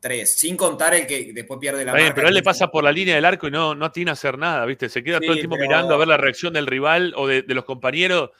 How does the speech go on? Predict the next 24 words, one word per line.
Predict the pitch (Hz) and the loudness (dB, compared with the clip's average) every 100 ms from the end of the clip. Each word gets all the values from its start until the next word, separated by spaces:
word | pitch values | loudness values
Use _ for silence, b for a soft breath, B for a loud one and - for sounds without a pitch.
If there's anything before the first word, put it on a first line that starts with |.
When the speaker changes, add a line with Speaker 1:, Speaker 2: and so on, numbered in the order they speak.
| _ _ | _ _
Speaker 2:
y, | 113 117 | -6 -4
y | |
Speaker 1:
Ahí, | - 131 | -2 -4
Speaker 2:
nunca | - - | -4 -2
él | 143 | 2
Speaker 1:
mirá, | 151 | 2
Speaker 2:
atina | 135 147 | 2 -2
tampoco | 135 127 131 | -2 -4 -6
a | |
sacarla, | 117 131 143 107 | -6 -4 -2 -2
¿eh? | 110 | -2
Speaker 1:
mirá, | 139 | -2
Speaker 2:
Él | 139 | -2
Speaker 1:
si | 135 | -2
Speaker 2:
tiene | 180 | 0
Speaker 1:
no | 180 | 0
Speaker 2:
también | 135 | -2
un | 135 | -4
Speaker 1:
s- | |
Speaker 2:
poquito | 127 127 | -4 -2
de | 120 | -4
responsabilidad | 117 117 113 113 110 | -4 -6 -6 -6 -8
ayer, | - 98 | -8 -12
¿eh? | 120 | -14